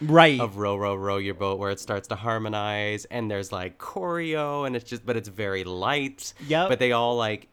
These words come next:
Speaker 2: they had to have practiced it because it worked out really well.
Speaker 1: Mm-hmm.
Speaker 2: And that, there's a little harmony at the end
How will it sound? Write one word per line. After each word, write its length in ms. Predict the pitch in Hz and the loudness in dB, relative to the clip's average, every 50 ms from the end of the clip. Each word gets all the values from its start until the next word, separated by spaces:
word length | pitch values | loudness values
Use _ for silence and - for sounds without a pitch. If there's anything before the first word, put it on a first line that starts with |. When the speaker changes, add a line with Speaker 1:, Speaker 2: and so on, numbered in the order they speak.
| - - | -12 -4
Speaker 2:
they 140 | - 127 120 | -2 -2 0
had 260 | 117 131 156 185 180 | 2 2 0 0 0
to 120 | 202 185 | 0 0
have 160 | 185 180 - - | 0 0 0 0
practiced 540 | 165 160 180 226 - - 175 147 - - | 0 2 2 0 0 0 -2 -2 0 0
it 300 | 139 135 143 143 - - | 0 0 0 0 -2 -4
because 420 | 107 113 110 - 127 117 113 107 110 | -6 -8 -6 -4 -4 -4 -4 -2 -2
it 160 | 120 92 80 | -4 -4 -4
worked 320 | 104 107 113 135 131 - | -4 -4 -4 -6 -4 -2
out 240 | 143 135 139 139 120 | -2 0 0 -2 -2
really 260 | 107 113 107 101 101 | -4 -4 -4 -4 -4
well. 440 | 98 95 98 95 95 95 95 95 95 - | -4 -2 -2 0 0 0 0 0 -2 0
Speaker 1:
Mm-hmm. 420 | 156 147 143 139 151 160 160 160 - | 2 2 2 2 2 0 0 0 2
Speaker 2:
And 180 | 117 113 113 110 | 2 2 2 0
that, 180 | 107 113 101 | 0 -2 -2
there's 160 | 101 117 107 113 | -4 -4 -4 -2
a 40 | |
little 200 | 113 117 113 107 | -2 0 0 0
harmony 580 | 101 - - 123 123 131 131 135 131 131 135 131 | -2 -2 -4 -4 -4 -2 -4 -4 -6 -4 -4 -4
at 140 | 131 123 - | -4 -4 -4
the 160 | 131 120 120 | -2 -2 0
end 280 | 117 120 123 120 113 | 0 0 0 -2 -4